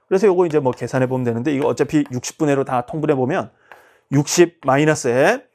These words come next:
저기 일, 그다음에 아이고 여기 지금 다 플러스죠. 예. 자, 여기 플러스에다가 자, 여기 육십분의 육에다가 요거 육십분의 이십일. 자, 뭐 하여튼 요렇게 되겠어요.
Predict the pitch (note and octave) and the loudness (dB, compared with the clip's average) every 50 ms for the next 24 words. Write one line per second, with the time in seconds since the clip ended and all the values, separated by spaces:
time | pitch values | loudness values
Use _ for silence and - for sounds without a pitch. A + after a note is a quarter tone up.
0 | _ _ _ - C3+ C3 C#3+ C#3+ - F3 F3+ F#3 F#3+ G3 A3 - - - _ _ | _ _ _ 0 0 0 0 0 2 4 4 4 4 2 -2 -6 -14 -20 _ _
1 | _ _ - D3 D3 D3 D#3+ F3+ - - - - _ _ _ _ _ _ _ _ | _ _ 2 2 4 4 2 0 -2 -4 -6 -14 _ _ _ _ _ _ _ _
2 | _ _ _ _ _ _ _ _ _ _ - A2+ A2 G#2 G#2 G#2 A2 A2+ A#2+ C3 | _ _ _ _ _ _ _ _ _ _ -4 -4 -4 -4 -4 -4 -4 -4 -4 -4
3 | B2+ - C3 C#3+ B2+ - _ _ _ - - _ _ _ - - - - - - | -4 -4 -4 -4 -4 -6 _ _ _ -20 -20 _ _ _ -8 -8 -8 -6 0 2
4 | F#3+ F#3 E3 - C#3+ A2+ A2+ A#2 C#3 G3 A3 - - D3 A#2+ A2 - - _ _ | 4 4 4 0 -2 -4 -2 0 0 0 0 -2 -6 -6 -6 -6 -8 -10 _ _
5 | _ _ _ _ _ _ - D3+ C3+ B2 A2+ C3 D#3 E3 F3+ F3 - - A3+ G#3 | _ _ _ _ _ _ 2 4 4 4 2 2 2 2 2 0 2 4 4 4
6 | G#3 G3 - E3 D3 B2+ A#2 A2+ C3 E3+ A3 C#4 - _ _ _ _ - E3 D#3 | 4 2 0 0 0 0 2 2 2 2 2 0 -4 _ _ _ _ 2 2 4
7 | D#3 D#3 D#3 D#3 E3 F#3 D#3+ C#3+ - - D#3+ - E3+ E3+ G#3 G#3 D3 C3 C#3+ D#3+ | 4 4 2 0 0 -2 -2 -2 -4 -6 -4 0 2 2 2 2 0 -2 2 4
8 | F3 F#3 D#3+ B2+ G#2+ G2 F#2 - - _ _ - - - E3+ E3+ F#3 F3 D3 C3+ | 4 4 4 2 0 -4 -8 -10 -16 _ _ -20 0 2 4 6 6 6 4 0
9 | - - - E3 E3+ D#3 C#3+ C#3+ C3+ D#3 D3 C#3 C3+ - _ - - D3+ C#3+ C#3 | -6 -8 -6 -4 -4 -4 -4 -4 -2 0 0 0 0 -4 _ -6 -2 0 2 2
10 | C#3+ D3 C#3+ E3 C#3+ B2+ C3+ C#3 C#3+ - C#3 B2+ G#2+ G2+ - - G#2+ | 2 0 0 -2 0 0 0 0 0 0 -2 -2 -4 -6 -8 -12 -14